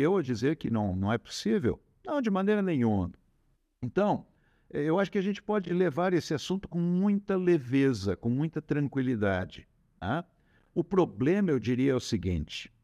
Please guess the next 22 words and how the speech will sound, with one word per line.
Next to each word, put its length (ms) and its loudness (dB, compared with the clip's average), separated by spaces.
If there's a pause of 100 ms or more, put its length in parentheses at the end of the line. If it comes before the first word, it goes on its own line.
O 80 0
problema, 680 2
na 120 0
verdade, 420 0
acontece 800 -2 (360)
quando 180 2
alguém 440 0
diria 420 2
algo 400 0
do 120 -4
tipo 320 -2
assim, 440 -4 (800)
"Olha, 380 2 (400)
lá 200 2
no 100 -2
Novo 240 2
Testamento 600 0
existiu 460 -2
tal 360 0
e 20 2
tal 260 -2
dom. 320 0